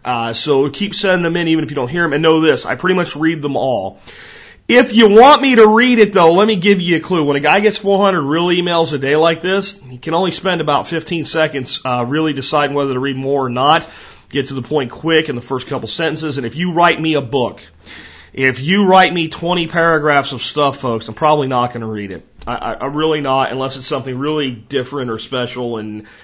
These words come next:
even then I may not find that out because I can't do it. I don't have the time. Anyway, those are the ways to get your, uh, your emails considered. You can send those emails to jack at the survival podcast dot com.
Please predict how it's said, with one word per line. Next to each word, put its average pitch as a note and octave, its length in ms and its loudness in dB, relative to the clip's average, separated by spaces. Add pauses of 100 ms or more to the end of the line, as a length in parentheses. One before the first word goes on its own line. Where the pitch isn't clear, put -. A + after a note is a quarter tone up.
(120)
even D3+ 320 -2
then C#3 260 0
I B2 120 -4
may B2+ 200 -2
not B2 420 -2
find B2+ 360 -8
that A#2+ 180 -6
out A#2+ 340 -4
because - 220 -10
I - 60 -18
can't D3 380 -10
do C3+ 140 -6
it. A2+ 60 -8
I - 20 -12
don't A2+ 160 -12
have A#2 140 -14
the - 80 -20
time. A2 400 -16 (640)
Anyway, G3+ 440 2
those F#3 260 2
are G#3+ 40 -4
the F#3+ 100 2
ways F3+ 320 -2
to E3+ 100 -12
get F3+ 200 -6
your, D#3+ 340 -2
uh, C#3 200 -2
your C#3+ 180 -8
emails E3 480 -4
considered. D#3+ 680 -4 (240)
You C#3+ 120 -16
can C#3+ 140 -12
send E3+ 220 -4
those D#3+ 200 -2
emails E3 320 -4
to D3 80 -12
jack D#3+ 480 -4
at C#3+ 180 -2
the D#3 100 -8
survival D3+ 640 0
podcast C3+ 580 -4
dot C3 240 0
com. C3 340 0